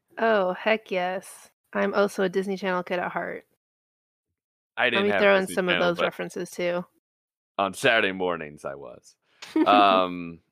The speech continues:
Speaker 2: so, uh, and then we have the Teleri. Now, the Teleri are kind of split up, 'cause about, like, I think, I don't know, half of them or so stayed in Beleriand, to that far western part of Middle-earth,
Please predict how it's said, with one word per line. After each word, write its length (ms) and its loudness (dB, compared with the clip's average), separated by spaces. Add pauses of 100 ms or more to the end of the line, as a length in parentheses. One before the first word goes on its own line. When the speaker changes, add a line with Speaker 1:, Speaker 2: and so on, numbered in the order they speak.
(580)
Speaker 2:
so, 720 0 (840)
uh, 260 -4 (180)
and 140 0
then 200 2
we 80 0
have 240 2
the 100 -2
Teleri. 600 -2
Now, 320 2
the 120 0
Teleri 480 6
are 100 4
kind 240 -8
of 60 -16
split 300 -6
up, 240 -6
'cause 200 -6
about, 300 2
like, 280 0
I 120 -8
think, 200 -16 (200)
I 40 -20
don't 140 -20
know, 160 -20
half 260 -4
of 80 -20
them 220 -14
or 60 -20
so 320 -14 (680)
stayed 480 4 (320)
in 360 -4
Beleriand, 760 2
to 80 -18
that 260 -2 (200)
far 560 6
western 640 -4
part 280 -2
of 100 -12
Middle-earth, 560 -6